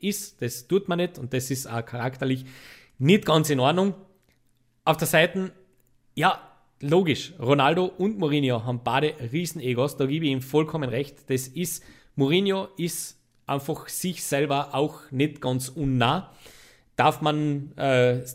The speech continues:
da gerne glauben, da braucht man so nur seine, seine Movements ein bisschen analysieren und seine Dinge. Der weiß schon, dass er gut ist. Und, ähm, dementsprechend, ja, auch da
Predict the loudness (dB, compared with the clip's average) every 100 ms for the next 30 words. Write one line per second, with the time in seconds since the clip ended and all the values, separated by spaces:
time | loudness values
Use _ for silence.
0 | 2 4 4 2 2 4 4 4 0 2
1 | 0 0 -4 0 0 2 2 0 -2 2
2 | 0 0 -2 -2 0 0 0 0 -2 -2
3 | -4 -2 0 0 0 0 0 0 -2 -2
4 | -4 -6 -2 0 2 2 0 -4 -20 -20
5 | -20 _ _ _ 6 6 4 4 2 2
6 | 0 0 2 0 -4 -12 _ _ -20 _
7 | _ 0 8 8 8 2 2 4 4 0
8 | 2 2 2 2 4 4 4 2 -4 -16
9 | -20 -20 _ _ _ _ -20 _ 2 4
10 | 4 -2 -20 _ _ _ 0 0 4 4
11 | 4 2